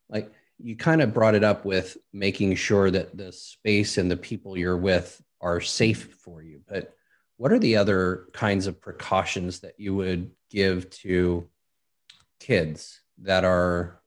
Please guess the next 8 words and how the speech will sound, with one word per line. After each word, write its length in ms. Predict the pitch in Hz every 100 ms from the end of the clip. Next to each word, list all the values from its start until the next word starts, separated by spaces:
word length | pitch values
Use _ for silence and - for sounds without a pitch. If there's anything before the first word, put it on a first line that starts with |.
| _
attempting 720 | - 92 - 98 - 101 92 87
to 200 | - -
experiment 800 | - - - 95 90 90 82 -
with 180 | 87 _
these 260 | 92 87 -
things 580 | 90 82 80 85 - _ _ _ _ _ _ _
and 540 | 95 90 90 90 90 120 -
may, 500 | 101 104 117 117